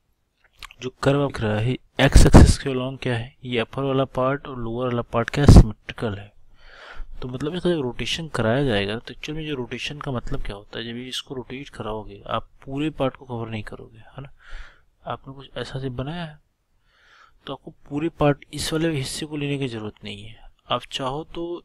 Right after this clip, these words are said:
इतने वाले हिस्से को भी अगर आप rotate कराओगे तो नीचे वाला हिस्सा जो, जब इसको जब rotate कराओगे, कुछ ऐसा करके rotate कराओगे ये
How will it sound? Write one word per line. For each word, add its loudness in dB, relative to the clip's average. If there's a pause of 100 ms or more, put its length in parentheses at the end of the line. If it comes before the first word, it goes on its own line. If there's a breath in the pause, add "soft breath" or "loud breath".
(140)
इतने -6
वाले 0
हिस्से -8
को -12
भी -4
अगर 0
आप -2
rotate -8
कराओगे -6
तो -18
नीचे -10
वाला -2
हिस्सा -4
जो, -10
जब -10
इसको -12
जब -6
rotate -4
कराओगे, -2
कुछ -4
ऐसा -10
करके -10
rotate -12
कराओगे -12 (1040 soft breath)
ये -6